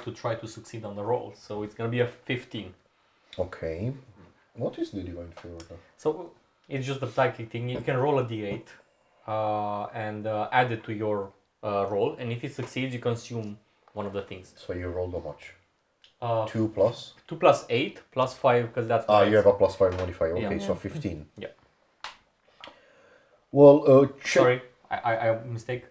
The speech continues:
Speaker 1: It's a D six now. So it's a ten. I, uh,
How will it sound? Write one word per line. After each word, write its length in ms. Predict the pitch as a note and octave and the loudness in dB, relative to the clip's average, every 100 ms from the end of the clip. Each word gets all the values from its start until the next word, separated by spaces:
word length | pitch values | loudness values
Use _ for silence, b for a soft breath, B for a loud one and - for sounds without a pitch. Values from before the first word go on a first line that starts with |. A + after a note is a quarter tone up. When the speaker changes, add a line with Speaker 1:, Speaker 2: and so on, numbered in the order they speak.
| - | -14
Speaker 1:
It's 100 | A#2 | -8
a 40 | |
D 120 | G#2+ | -8
six 300 | A2+ A#2 - | -8 -14 -14
now. 160 | G2 - - _ _ _ _ - b b b b b | -16 -16 -20 _ _ _ _ -20 b b b b b
So 120 | - | -8
it's 120 | A#2+ G2+ | -8 -8
a 40 | |
ten. 280 | - F#2+ F#2 _ _ _ _ _ _ | -6 -6 -6 _ _ _ _ _ _
I, 500 | - F#2+ G2+ G2 G2+ G2+ | -12 -10 -10 -18 -20 -16
uh, 140 | F#2+ | -16